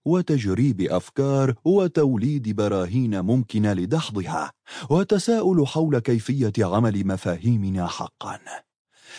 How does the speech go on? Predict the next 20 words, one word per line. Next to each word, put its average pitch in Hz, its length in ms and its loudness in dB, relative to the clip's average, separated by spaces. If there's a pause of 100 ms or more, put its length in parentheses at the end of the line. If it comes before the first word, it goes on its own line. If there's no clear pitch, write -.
(120)
إن 202 140 6
الشاغل 208 480 2
الرئيسي 98 640 0
للفلسفة 95 760 -2 (280)
هو 123 280 4
أن 120 280 2
تتساءل 90 760 -2
وتفهم 87 580 -2
الأفكار 101 640 -2
الشائعة 95 680 0
جدًا 117 440 2 (220)
التي 185 400 0
نستخدمها 170 720 2
جميعًا 156 580 2
كل 160 220 4
يوم 143 300 4
من 131 320 2
غير 107 320 2
التفكير 98 720 0
فيها. 78 560 -6